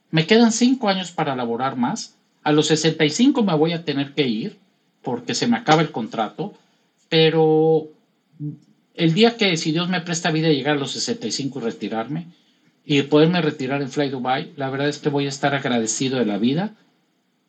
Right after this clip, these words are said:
de haberme permitido darle la herencia a mis hijos, de que conocieran el mundo y que ellos se desarrollaran en una oportunidad para ellos que se les va a abrir o se les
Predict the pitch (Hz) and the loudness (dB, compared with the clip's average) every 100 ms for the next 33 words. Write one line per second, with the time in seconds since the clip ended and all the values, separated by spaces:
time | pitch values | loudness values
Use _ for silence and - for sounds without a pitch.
0 | - 131 127 127 143 156 151 131 117 113 | -8 -4 -2 -2 0 0 0 0 0 -2
1 | - 131 156 180 - - 135 143 147 139 | -2 -4 -2 -4 -8 -6 -2 0 0 0
2 | 120 113 160 160 160 131 - 160 - 214 | 0 0 0 0 0 -2 -2 -4 -2 -6
3 | - - _ _ _ - 143 135 123 131 | -8 -18 _ _ _ -6 -4 -2 -2 0
4 | 120 - 139 143 131 113 147 170 208 220 | 0 0 0 0 0 0 2 0 -2 -10
5 | _ _ 131 120 131 127 151 147 139 120 | _ _ -12 -4 -2 2 4 4 0 -4
6 | - 120 117 110 131 156 196 - _ _ | -4 -2 -2 -2 0 0 -2 -8 _ _
7 | _ _ 139 131 143 160 165 160 143 - | _ _ -2 2 2 4 2 2 0 0
8 | - 139 135 123 151 151 151 131 127 139 | -2 0 0 0 -2 0 -2 0 -2 -6
9 | 196 - - _ _ _ - 139 151 135 | -8 -10 -16 _ _ _ -4 0 0 0
10 | 123 139 147 147 151 160 156 147 147 123 | -2 0 0 0 0 0 -2 -4 -4 -6